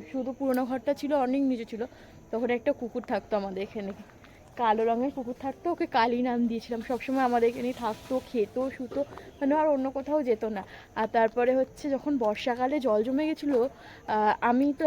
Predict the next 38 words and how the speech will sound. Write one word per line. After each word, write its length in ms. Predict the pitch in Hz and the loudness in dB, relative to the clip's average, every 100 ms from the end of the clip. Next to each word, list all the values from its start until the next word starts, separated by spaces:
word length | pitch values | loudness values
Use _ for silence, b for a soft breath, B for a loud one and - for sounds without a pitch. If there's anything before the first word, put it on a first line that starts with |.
| 277 | 0
একা, 120 | 294 285 | 0 -2
যখন 140 | 285 285 | 0 0
বর্ষাকালে 360 | 226 247 247 269 | 0 -2 -2 0
অনেক 120 | 247 254 | 2 2
জল 100 | 294 285 | 0 0
জমে 160 | 294 294 | 0 -2
গেছিলো 180 | 277 294 | -2 -4
তখন 140 | 247 262 247 | -4 -2 0
আমি 120 | 262 - 220 | 0 -2 -2
একা 160 | 240 247 | 0 -2
থাকতাম 240 | 262 - 262 | -2 -2 0
ঘরে, 160 | 226 220 233 | 2 2 0
আর 60 | 240 | 0
সবাই 180 | 233 240 | 0 0
ভাড়া 180 | 226 208 220 | 0 -2 -4
থাকতো, 300 | 220 - 196 220 B B B B B | -8 -10 -12 -12 B B B B B
মানে 140 | 233 233 | -2 2
আমার 140 | 240 254 | 2 2
ঘর 120 | 262 233 | 4 2
ছেড়ে 160 | 277 294 | 2 -2
যেতে 120 | 277 285 | -2 -4
ইচ্ছা 140 | - 294 | -2 -2
করছিল 240 | 285 - 285 | -2 -2 -2
না, 40 | 262 | 0
আমি 100 | 247 262 | -2 -2
থাকতাম 220 | 262 294 330 | -6 -8 -10
আর 60 | 302 | -2
সবাই 140 | 277 269 | 0 2
ভাড়া 140 | 269 254 | 0 -2
থাকতো। 220 | 262 - 262 B B B B | -4 -6 -8 B B B B
ও 20 | 247 - | -6 -2
সে 100 | 359 - | -6 -4
কত 280 | 254 220 - 359 370 247 | -4 -4 -2 0 2 2
জল 180 | 220 226 | 4 4
ভেঙে 200 | 254 269 269 | 4 2 2
ভেঙে 200 | 277 294 226 | 2 2 0
আসতো 240 | 214 - 269 240 | -2 -2 0 2
আমার 180 | 240 | 0